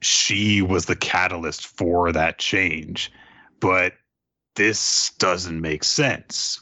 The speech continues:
When the expulsion incident happened, ever since then, Master Shigema refused to take on any new apprentices.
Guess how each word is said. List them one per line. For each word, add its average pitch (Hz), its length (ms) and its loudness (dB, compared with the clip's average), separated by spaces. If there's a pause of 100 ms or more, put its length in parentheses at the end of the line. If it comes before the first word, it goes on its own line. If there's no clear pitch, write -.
When 82 520 0
the 90 100 0
expulsion 120 640 -2
incident 82 340 0
happened, 80 460 -2
ever 85 280 0
since 113 340 0
then, 80 280 0 (240)
Master 87 300 -2
Shigema 90 440 0
refused 95 640 2
to - 80 -2
take 92 320 0
on 92 300 2
any 87 160 0
new 85 160 2
apprentices. - 920 -2